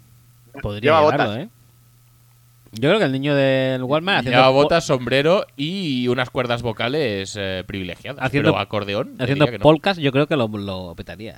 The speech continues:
Speaker 1: ¿eh?
Speaker 3: Ah,
Speaker 1: El
Speaker 3: sí,
Speaker 1: niño
Speaker 3: sí,
Speaker 1: del
Speaker 3: sí,
Speaker 1: Walmart.
Speaker 3: eso
Speaker 2: Ya,
Speaker 3: sí.
Speaker 2: eso desde luego.
Speaker 1: Em, bueno, vamos a empezar, que vamos a hacer un, un podcast corto, porque hemos consumido el tiempo de lo que
Speaker 3: Sí,
Speaker 1: es el
Speaker 3: y,
Speaker 1: podcast en
Speaker 3: y
Speaker 1: sí, en el, la tecnología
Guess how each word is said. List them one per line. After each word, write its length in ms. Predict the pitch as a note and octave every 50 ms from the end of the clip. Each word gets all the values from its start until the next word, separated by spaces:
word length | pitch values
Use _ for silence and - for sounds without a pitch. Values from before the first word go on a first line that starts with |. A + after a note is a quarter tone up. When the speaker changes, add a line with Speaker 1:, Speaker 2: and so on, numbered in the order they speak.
| -
Speaker 1:
¿eh? 80 | - - _
Speaker 3:
Ah, 80 | C#3 D3
Speaker 1:
El 60 | C#3 G#2+
Speaker 3:
sí, 100 | C3 B2
Speaker 1:
niño 100 | A#2 G#2+
Speaker 3:
sí, 60 | A2+
Speaker 1:
del 60 | G#2
Speaker 3:
sí, 80 | G2+ A#2
Speaker 1:
Walmart. 100 | G#2+ G#2+
Speaker 3:
eso 140 | G#2+ A#2 G#2
Speaker 2:
Ya, 80 | G2+
Speaker 3:
sí. 280 | F#2+ G2 A2 A2+ G2 -
Speaker 2:
eso 80 | _ C3
desde 200 | C#3+ C#3+ C3 A2+
luego. 280 | A2+ C3 C#3+ A2+ G2 - _ _ _ _ _ _ _ _ _ _ _ _ _ _ - - - _ _ _ _ _ _ _
Speaker 1:
Em, 920 | C3 C3 C3+ C3+ C3+ C3 B2+ B2+ B2+ B2+ B2 B2 A#2+ A#2+ A#2 A#2 A#2 A#2 B2
bueno, 200 | D#3+ F#3+ F3+ D#3
vamos 160 | E3 F#3 A#3
a 20 | B3+
empezar, 280 | A3 F3+ D3+ E3 F3
que 240 | - D#3 C3 B2 A#2+ A#2
vamos 260 | A#2+ B2 B2+ A#2+ B2+
a 60 | A#2
hacer 340 | G#2+ G2 B2 A#2 A2 G#2+ G#2+
un, 240 | G#2 G2+ F#2+ F2+ - _
un 140 | F#2+ G2 F2+
podcast 520 | - G2+ F#2 - _ - F#2 E2 E2 -
corto, 260 | - - G#2+ - A3 G#3+
porque 180 | - F2 -
hemos 180 | C#2+ D#2 - -
consumido 400 | - F#2+ E2+ F#2+ F#2+ F#2+ F2+ F2
el 100 | F2 E2
tiempo 340 | - - - G2+ E2 G2+ F#2
de 180 | F2+ F2 F2+ F2+
lo 100 | F2+ E2+
que 60 | -
Speaker 3:
Sí, 40 | A#2
Speaker 1:
es 40 | G#2+
el 100 | G2+ G2+
Speaker 3:
y, 40 | A2+
Speaker 1:
podcast 300 | A#2 G#2 - A2 F#2+ G#2+
en 280 | G2+ G2+ F#2+ G2+ G#2+
Speaker 3:
y 80 | B2+ C3
Speaker 1:
sí, 180 | B2+ B2 A2 - - - _ _ _
en 260 | _ A2+ B2 A2 G2 -
el, 420 | _ E2 F2+ F#2 F#2 C#2 D#2 F2 - _
la 480 | - G2 F#2+ F2+ F2 E2+ F2 - - G2
tecnología 960 | - G#2 G#2 G2+ G2 F#2+ F#2 - A2+ A2+ G#2+ G2+ G2 F2 E2+ E2 D2+ D2 D#2+